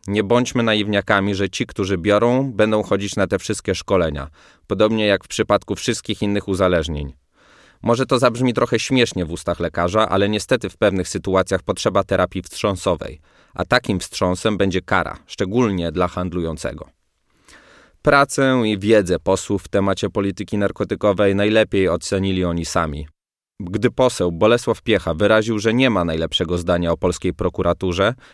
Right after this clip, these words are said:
i nie uważa, że to oni powinni decydować o ewentualnym zawieszeniu postępowania,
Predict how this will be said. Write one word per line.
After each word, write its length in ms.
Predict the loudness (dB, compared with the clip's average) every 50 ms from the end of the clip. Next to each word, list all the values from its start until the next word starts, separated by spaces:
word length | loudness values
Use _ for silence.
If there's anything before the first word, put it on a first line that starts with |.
| _ -4
i 120 | 0 2
nie 120 | 2 4 4
uważa, 500 | 2 4 4 4 4 4 4 2 2 2
że 140 | 0 0
to 120 | 0 0 0 2
oni 260 | 2 2 2 0 0
powinni 400 | -2 -2 -2 0 0 0 0 0
decydować 580 | -2 -2 -4 -4 -2 -2 0 0 0 0 0 0
o 80 | -2
ewentualnym 720 | 0 0 0 0 0 0 0 2 2 2 2 2 0 -2 -2
zawieszeniu 480 | -2 -2 -2 -4 -4 -4 -4 -4 -4
postępowania, 800 | -4 -6 -6 -4 -4 -6 -4 -4 -2 0 2 2 2 2 -2 -2